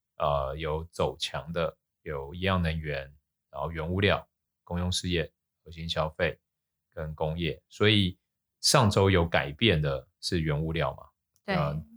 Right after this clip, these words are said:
Speaker 1: 整个月是走强，但上周开始出现修正哦。然后医疗保健原本是在整个月走弱的，整个月走弱有医疗保健、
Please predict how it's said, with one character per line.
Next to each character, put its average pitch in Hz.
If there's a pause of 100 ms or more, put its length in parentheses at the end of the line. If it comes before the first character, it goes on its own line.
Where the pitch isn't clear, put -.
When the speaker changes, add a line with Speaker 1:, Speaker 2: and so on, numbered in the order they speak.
(180)
Speaker 1:
整 85
个 90
月 98
是 92
走 76
强， 73
但 87
上 80
周 73
开 76
始 69
出 -
现 71
修 64
正 67
哦。 - (640)
然 82
后 85 (960)
医 123
疗 113
保 82
健 90
原 82
本 73
是 82
在 80 (220)
整 78
个 76
月 82
走 -
弱 71
的， - (120)
整 87
个 104
月 117
走 85
弱 92
有 76
医 98
疗 85
保 64
健、 76